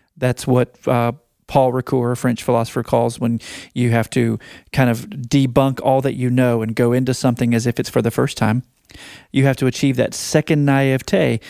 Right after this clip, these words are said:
and allow that person and your experience of that person to speak to you more than what you might have heard.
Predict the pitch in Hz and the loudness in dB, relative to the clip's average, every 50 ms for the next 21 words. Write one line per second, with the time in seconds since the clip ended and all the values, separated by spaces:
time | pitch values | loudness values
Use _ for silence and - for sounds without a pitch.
0 | - - - - - 139 127 123 120 120 127 131 135 147 156 147 143 151 - - | -20 -20 -12 -4 0 2 2 2 2 2 2 2 2 2 0 0 0 -2 -4 -4
1 | - - 135 131 - - 143 135 131 123 127 139 170 180 - - - 127 120 113 | -2 0 0 0 0 -2 -2 0 0 2 2 2 2 0 -2 -4 -4 -4 -4 -2
2 | - 113 110 - - 120 113 - - 120 - 131 - - - 139 123 - - - | -2 -2 -2 0 -2 -2 -2 -2 -4 -6 -6 -6 -6 -4 -2 -4 -4 -2 -2 -2
3 | 123 113 117 117 117 120 117 113 113 113 - - 107 117 117 113 113 110 - 110 | 0 0 2 2 2 2 2 0 0 -2 -2 -2 -2 0 0 0 0 0 -2 -2
4 | - - - - - - - 120 110 107 - | -4 -6 -8 -10 -10 -6 -4 -4 -4 -4 -6